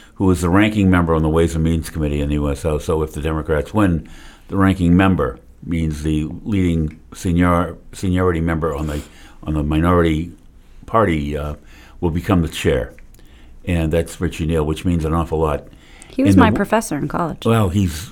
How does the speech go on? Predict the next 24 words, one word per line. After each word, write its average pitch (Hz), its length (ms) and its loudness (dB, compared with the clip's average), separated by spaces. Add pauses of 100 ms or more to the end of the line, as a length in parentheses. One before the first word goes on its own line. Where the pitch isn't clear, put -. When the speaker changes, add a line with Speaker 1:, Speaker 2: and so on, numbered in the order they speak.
(100)
Speaker 1:
then 95 220 0
you 104 100 4
know 104 120 4
how 98 80 2
good 95 180 2
he 92 120 2
is 62 200 -4
and 73 120 -6
how 78 80 -2
Speaker 2:
Great 95 240 0
Speaker 1:
smart 92 40 -2
he 92 60 2
Speaker 2:
guy. 67 60 -2
Speaker 1:
is. - 200 -12 (140)
Speaker 2:
Yeah. 202 140 2
Speaker 1:
Yeah. 80 120 -4 (680)
Um, 98 420 2 (560)
and 113 260 4
in 104 140 2
the 98 80 4
Worcester 117 320 2
District, 90 380 0
Jim 98 200 2
McGovern 85 520 2